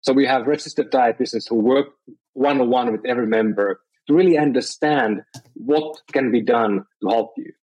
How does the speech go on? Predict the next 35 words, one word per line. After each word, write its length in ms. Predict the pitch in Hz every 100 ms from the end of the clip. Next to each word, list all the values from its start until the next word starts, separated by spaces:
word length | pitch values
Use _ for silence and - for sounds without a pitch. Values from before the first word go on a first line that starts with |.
| -
And 140 | 135
that 300 | 135 175 175 - _ -
piece, 400 | 147 147 143 -
I 80 | 120
think, 160 | 117
has 140 | 117 -
been 200 | 120 117
the 100 | 113
most 300 | 123 127 -
surprising 460 | - 127 117 113
to 60 | 107
me, 360 | 117 131 151 156 _ _
how 320 | 123 113 113
powerful 460 | 151 151 151 - 123
it 100 | 117
has 180 | 117 -
been 300 | 135 127 113
when 140 | 110
you 140 | 110
have 160 | 110 110
a 60 | 110
really 680 | 110 165 175 156 127 - _ _ _ -
professional 840 | 247 - 143 - 131 117 110 107
nutrition 400 | 131 127 147 143
expert 460 | 123 113 - 113 104 - _ -
working 420 | 117 156 165 131
with 140 | 117 110
you 360 | 107 107 104 104 _ -
and 260 | 120 117 113
kinda 240 | 151 143 143
explaining 720 | - - - 147 156 151 120
to 60 |
you 360 | 117 117 117 110 _ _ -
and 120 | 120
maybe 480 | 135 151 147 139 117